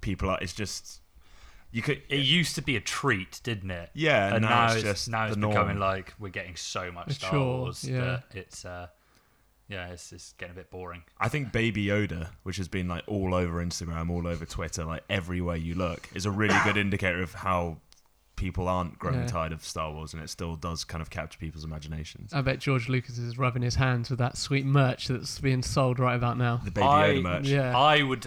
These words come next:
Speaker 2: I would guess that Jumanji's gonna do better than Cats.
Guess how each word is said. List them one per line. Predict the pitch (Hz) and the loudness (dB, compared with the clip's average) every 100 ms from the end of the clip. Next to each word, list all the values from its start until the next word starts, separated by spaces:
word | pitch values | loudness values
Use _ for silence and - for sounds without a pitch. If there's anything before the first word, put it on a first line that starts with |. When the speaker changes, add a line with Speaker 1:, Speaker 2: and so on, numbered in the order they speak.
| - | 2
Speaker 2:
I | 123 131 | 4 4
would | 117 - - - - - | 2 -4 -18 -20 -20 -8
guess | - 113 90 - - - - | 2 4 4 0 -8 -10 -6
that | 104 95 95 - _ _ _ _ _ _ _ - | -2 0 -2 -6 _ _ _ _ _ _ _ -6
Jumanji's | 95 92 90 85 82 | 0 2 2 0 -4
gonna | 90 80 | -4 -8
do | 87 80 - | -8 -8 -6
better | 85 - 87 | -8 -6 -10
than | 80 82 82 80 - - | -10 -10 -10 -14 -16 -18
Cats. | - 80 - - - | -14 -14 -14 -16 -16